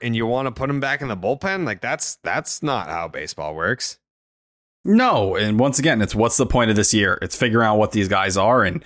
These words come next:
Speaker 2: you know, some people were like, "Well, look, back-to-back clunkers, seven innings, four runs." Like, that, that didn't feel like a clunker to me personally.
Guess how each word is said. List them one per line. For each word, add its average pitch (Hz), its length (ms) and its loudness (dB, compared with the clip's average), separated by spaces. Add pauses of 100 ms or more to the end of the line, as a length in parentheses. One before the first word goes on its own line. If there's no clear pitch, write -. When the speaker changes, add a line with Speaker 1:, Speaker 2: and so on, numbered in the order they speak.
(260)
Speaker 2:
you - 80 0
know, 113 40 2
some 190 180 2
people 135 200 2
were 120 80 4
like, 117 140 4
"Well, 123 180 4
look, 143 240 4
back-to-back 127 500 2
clunkers, 117 520 2
seven 190 400 0
innings, 196 260 2
four 147 240 2
runs." 123 300 4
Like, 117 160 4
that, 127 240 0
that 156 120 4
didn't 160 200 2
feel 135 160 4
like 120 140 2
a 107 60 -4
clunker 107 500 0
to - 100 -2
me 107 140 4
personally. 110 640 0